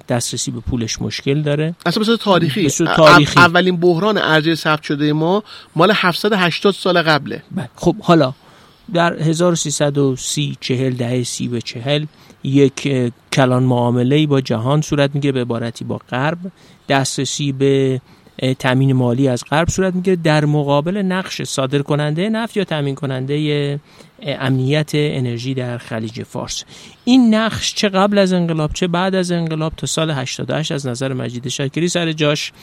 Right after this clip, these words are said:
Speaker 1: هست. از هزار سیصد و هشتاد و هشت به بعد به واسطهٔ تحولاتی که تو بازار نفت و گاز شیل در آمریکا اتفاق میفته، نفت و گاز شیل استخراجش،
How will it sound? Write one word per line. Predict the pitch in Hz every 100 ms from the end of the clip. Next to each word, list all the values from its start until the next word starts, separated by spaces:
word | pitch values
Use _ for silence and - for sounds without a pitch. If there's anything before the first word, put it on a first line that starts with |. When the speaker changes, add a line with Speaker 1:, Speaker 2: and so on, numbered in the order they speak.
| - - -
Speaker 1:
هست. | 123 113 - - - - - -
از | 170 170 156 151 _ _ -
هزار | 165 170 262
سیصد | - 180 170
و | 143
هشتاد | 135 - 131
و |
هشت | 123 123
به | -
بعد | 135 160 185 - _ _ _
به | 143
واسطهٔ | 143 143 151 139 165
تحولاتی | 147 135 135 135 147 147
که | 147
تو | 156
بازار | 139 131 127 147 143
نفت | 131 -
و | 127
گاز | 139 135
شیل | 127 - 139 139 143
در | 135 127 120 117 - -
آمریکا | - 123 120 -
اتفاق | 160 165 170 170 160
میفته، | 170 165 170
نفت | 165 135 -
و |
گاز | 127 131 127
شیل | - 139 131
استخراجش، | 127 123 - 123 135 127 127 131 - -